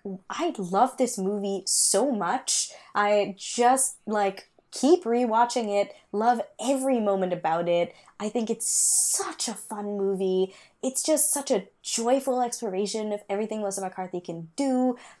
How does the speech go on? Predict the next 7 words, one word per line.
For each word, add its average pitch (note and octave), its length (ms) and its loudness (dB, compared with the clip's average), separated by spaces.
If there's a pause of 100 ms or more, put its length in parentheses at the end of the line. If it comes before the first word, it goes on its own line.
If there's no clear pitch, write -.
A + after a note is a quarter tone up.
(100)
such C#4+ 120 0
an C4 140 0 (180)
unexpected B3 920 0
use G3+ 260 -4
of G3 140 -4
Jude F#3+ 300 -4
Law. A3 500 -2